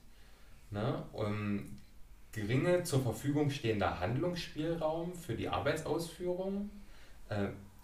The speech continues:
ein High Strain, also das heißt eine Kombination aus hoher Arbeitsintensität und gleichzeitig geringem Handlungsspielraum, geringe soziale Unterstützung am Arbeitsplatz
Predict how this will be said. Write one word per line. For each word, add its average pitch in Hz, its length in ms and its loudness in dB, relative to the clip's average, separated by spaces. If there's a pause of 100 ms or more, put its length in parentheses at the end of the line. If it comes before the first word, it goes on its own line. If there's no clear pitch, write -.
ein 101 160 -2 (140)
High 110 180 6
Strain, 123 540 0
also 104 200 0
das 101 180 -2
heißt 101 200 0
eine 98 120 -4
Kombination 104 880 0
aus - 240 -2
hoher 135 220 4
Arbeitsintensität 143 1080 0
und 117 120 -2
gleichzeitig 127 540 2
geringem 131 360 2
Handlungsspielraum, 147 1000 2 (600)
geringe 123 360 4
soziale 107 480 2
Unterstützung 147 800 -2
am 147 160 2
Arbeitsplatz 147 920 2